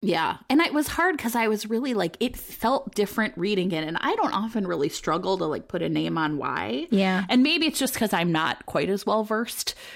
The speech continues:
Speaker 1: But, like,
Speaker 2: Well,
Speaker 1: we
Speaker 2: it's
Speaker 1: talked about the
Speaker 2: structurally.
Speaker 1: Julie Garwood imprint. This is not the Julie
Speaker 2: No.
Speaker 1: Garwood imprint at all.
Speaker 2: No.
Speaker 1: And I think that's why I wanted to talk about it. Like,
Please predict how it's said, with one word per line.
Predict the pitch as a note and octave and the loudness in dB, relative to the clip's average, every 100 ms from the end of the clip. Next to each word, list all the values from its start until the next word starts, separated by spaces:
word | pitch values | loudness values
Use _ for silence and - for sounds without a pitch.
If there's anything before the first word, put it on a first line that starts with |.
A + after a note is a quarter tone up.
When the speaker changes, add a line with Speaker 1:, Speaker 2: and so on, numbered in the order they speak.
| - | -6
Speaker 1:
But, | - A#3 | 2 4
like, | |
Speaker 2:
Well, | D#4 | 4
Speaker 1:
we | C#4+ | 4
Speaker 2:
it's | |
Speaker 1:
talked | C#4 C4+ | 2 2
about | G#3+ F#3+ | 2 4
the | |
Speaker 2:
structurally. | G#3 F#3+ A#3+ | 4 4 4
Speaker 1:
Julie | B3 A#3 G3+ | 4 4 4
Garwood | F#3+ F#3 F#3+ G3 F#3+ - | 4 4 4 2 2 0
imprint. | F#3+ F3+ B3 A#3 | 0 0 -2 0
This | G#3 B3 | -2 0
is | B3+ G#3+ | 0 2
not | F#3 F3 | 2 2
the | F3 | 0
Julie | E3+ D#3+ G3+ | 0 4 6
Speaker 2:
No. | F#3+ | 6
Speaker 1:
Garwood | F#3 F3+ C#3+ | 4 2 -2
imprint | B2 D#3+ F#3+ D#3 - | 0 0 0 -2 -2
at | - | 0
all. | C3 - | 0 4
Speaker 2:
No. | G3 | 4
Speaker 1:
And | F#3 | 6
I | A3+ | 4
think | C#4+ D4+ | 4 0
that's | C#4+ - | 0 0
why | A#3 | 2
I | |
wanted | G#3+ G#3 F#3 | 2 0 0
to | F3+ | -2
talk | - C#4+ A#3 | -2 -2 0
about | F3 D3 | 0 0
it. | - | 0
Like, | F#3+ | -2